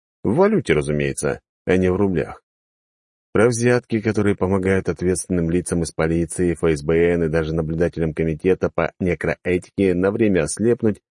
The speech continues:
и не замечать сигналов об этих странных сборищах. Про закрытые чаты, где одаренные ублюдки всех мастей и пошибов делятся своими достижениями,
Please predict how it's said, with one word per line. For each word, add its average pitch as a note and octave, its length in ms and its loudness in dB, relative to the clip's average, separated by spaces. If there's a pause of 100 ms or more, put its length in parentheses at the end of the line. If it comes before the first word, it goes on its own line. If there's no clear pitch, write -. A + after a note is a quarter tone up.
(260)
и C3 80 0
не B2 80 2
замечать A2 460 0
сигналов F#2 600 0
об D#2 180 -2
этих D2+ 240 -4
странных C#2+ 480 -4
сборищах. F2 560 -2 (1000)
Про A#2 140 2
закрытые D#3 480 2
чаты, D2+ 640 -2 (380)
где F#2+ 180 2
одаренные F2 480 2
ублюдки G2 560 0
всех E2+ 320 -6
мастей F#2 520 0
и - 40 -6
пошибов F2 600 -2 (420)
делятся A#2+ 500 2
своими G#2 380 2
достижениями, A2+ 1200 -2